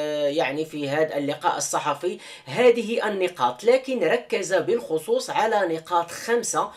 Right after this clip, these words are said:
وهذه النقاط الخمسة هي التي نرغب بالتكلم عنها، لأن هذه النقاط الخمس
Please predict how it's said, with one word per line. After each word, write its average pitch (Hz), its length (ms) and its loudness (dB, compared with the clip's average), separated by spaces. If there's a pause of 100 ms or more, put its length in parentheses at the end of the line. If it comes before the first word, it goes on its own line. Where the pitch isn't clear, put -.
(300)
وهذه 233 400 4
النقاط 214 560 0
الخمسة 185 640 -2
هي 170 280 -2
التي 170 500 -2
نرغب 170 500 0
بالتكلم 165 720 -4
عنها، 127 300 -2
لأن 151 280 -4
هذه 160 280 -2
النقاط 143 440 -4
الخمس 180 400 -6